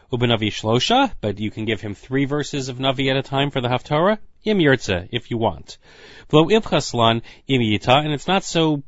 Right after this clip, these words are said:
terrible if he makes a mistake, though nafkalan hora minaihu, because the Torah is full of laws, so we have to make sure that he states them properly. But there aren't laws that we derive from the Navi, so it's not so grievous if he makes an error in his translation.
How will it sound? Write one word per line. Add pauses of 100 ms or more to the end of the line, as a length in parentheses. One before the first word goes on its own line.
(180)
terrible
if
he
makes
a
mistake, (280)
though
nafkalan
hora
minaihu, (360)
because
the
Torah
is
full
of
laws, (200)
so
we
have
to
make
sure
that
he
states
them
properly. (360)
But
there
aren't
laws
that (120)
we
derive (180)
from
the
Navi,
so
it's
not
so
grievous
if
he
makes
an
error
in
his
translation.